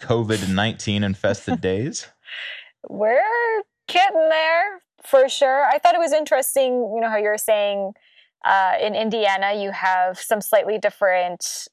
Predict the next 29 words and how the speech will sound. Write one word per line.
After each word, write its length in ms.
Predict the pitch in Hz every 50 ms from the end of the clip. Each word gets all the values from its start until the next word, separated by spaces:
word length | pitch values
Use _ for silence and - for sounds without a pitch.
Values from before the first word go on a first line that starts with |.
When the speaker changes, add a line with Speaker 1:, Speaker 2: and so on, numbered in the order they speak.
| _ _ _ _ _ -
Speaker 2:
reactions 680 | 196 208 240 233 226 220 - - 240 214 214 214 208 202
and 100 | 190 190
rules 380 | 196 208 226 214 202 202 190
and 80 | 196 -
protocols 500 | - 208 190 202 - 220 214 196 214 214
being 220 | - 214 208 202
put 160 | - - 202
into 100 | 196 190
place 300 | - - - 190 196 -
than 80 | - 190
what 100 | 117 160
we've 100 | 190 185
got 180 | - 196 - 185
here 120 | 196 196
in 60 | 185
California. 580 | - - 185 180 - - - 185 185 196 214 226
So 160 | - - 311
it 80 | 302 -
is 260 | 247 277 - - - _ _ _ - - - - _ _ _ _ -
kind 200 | - 320 349 359
of 120 | 427 381
an 100 | 392 349
interesting 460 | 339 302 294 285 262 - 262 247 226
time 240 | 208 226 214 208 220
to 80 | 226 247
compare 400 | - 247 220 202 - 226 196 202
and 100 | 202 196
contrast 720 | 220 208 190 - 202 190 185 185 214 - - - - -
how, 580 | - 214 190 190 190 185 190 190 190 190 185